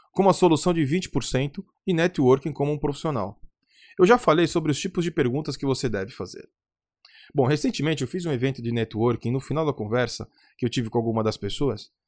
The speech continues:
ela me fez uma pergunta que nunca me fizeram antes de um evento de networking.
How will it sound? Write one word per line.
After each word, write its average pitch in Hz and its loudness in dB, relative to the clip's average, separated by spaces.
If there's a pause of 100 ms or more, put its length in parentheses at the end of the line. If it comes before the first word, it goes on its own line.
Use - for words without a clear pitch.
(400)
ela 170 0
me 156 -2
fez 170 2
uma 156 0
pergunta 139 0
que 156 0
nunca 208 2
me 185 0
fizeram 151 2
antes 143 0
de 143 -6
um 147 0
evento 135 -2
de 127 -4
networking. 123 -6